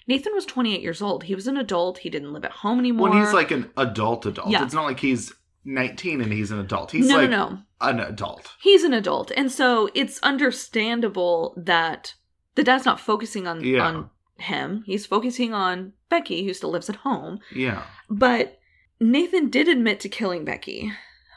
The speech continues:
Speaker 1: but he denied that he ever committed a murder. He insisted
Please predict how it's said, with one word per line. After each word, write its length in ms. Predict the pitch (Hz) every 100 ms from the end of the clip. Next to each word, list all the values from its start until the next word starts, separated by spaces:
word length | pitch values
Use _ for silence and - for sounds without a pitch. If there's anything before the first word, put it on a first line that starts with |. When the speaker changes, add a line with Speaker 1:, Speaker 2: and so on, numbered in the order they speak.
| -
Speaker 1:
but 200 | 214 226
he 100 | 226
denied 460 | 220 214 214 247
that 120 | 254 226
he 80 |
ever 180 | 214 208
committed 360 | 202 214 185 175
a 40 |
murder. 520 | 156 156 - 60 - -
He 300 | - 202 208
insisted 840 | 277 320 381 359 - 196 180 180